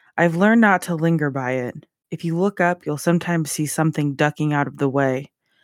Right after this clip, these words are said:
pulling its head through the doors before you get a look. It finds it awfully funny, even tries to make a game out of it, like peekaboo. Play too much, though, and it starts to pop up elsewhere.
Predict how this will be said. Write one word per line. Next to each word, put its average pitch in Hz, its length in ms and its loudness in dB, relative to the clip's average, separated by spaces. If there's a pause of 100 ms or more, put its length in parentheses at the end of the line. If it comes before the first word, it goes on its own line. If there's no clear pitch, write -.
(180)
pulling 170 300 4
its 143 160 -2
head 160 220 2
through 156 140 0
the 156 100 4
doors 147 380 0
before 151 280 -4
you 147 160 -2
get 147 140 0
a 147 80 0
look. 147 440 -2 (1000)
It 170 80 4
finds 180 360 4
it 170 80 4
awfully 175 360 0
funny, 156 540 -4 (340)
even 190 220 2
tries 175 300 0
to 180 80 0
make 170 140 2
a 170 80 -2
game 175 280 0
out 147 140 -2
of 139 100 -4
it, 139 200 -2 (260)
like 160 200 -6
peekaboo. 156 580 -2 (1200)
Play 156 180 4
too 156 160 -2
much, 170 280 2
though, 196 220 2
and 196 160 2
it - 40 -12
starts - 360 -4
to 180 60 -10
pop 180 300 -4
up 185 180 0
elsewhere. 143 680 -2